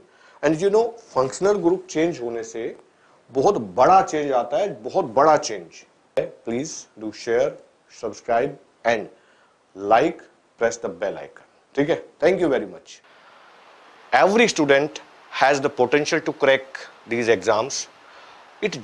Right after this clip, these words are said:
just the matter of dedication and consistency।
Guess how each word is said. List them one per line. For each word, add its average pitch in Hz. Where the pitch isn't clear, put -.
just 196
the 151
matter 165
of 135
dedication 160
and 120
consistency। 123